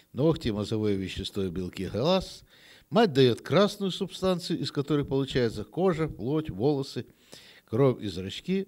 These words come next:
Бог же дает дух, дыхание, гармонию черт, зрение, слух, речь, способность к движению, к пониманию и развлечению. То есть, выражаясь современным языком,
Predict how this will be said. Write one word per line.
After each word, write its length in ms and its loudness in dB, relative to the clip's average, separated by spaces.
Бог 320 0
же 180 -10
дает 380 -8
дух, 360 -4
дыхание, 680 -10
гармонию 600 -2
черт, 380 -4
зрение, 640 0
слух, 560 -2
речь, 560 -2
способность 600 0
к 60 -14
движению, 640 -2
к 80 -20
пониманию 640 -6
и 140 -2
развлечению. 680 -6
То 80 0
есть, 160 4
выражаясь 540 6
современным 560 2
языком, 580 -2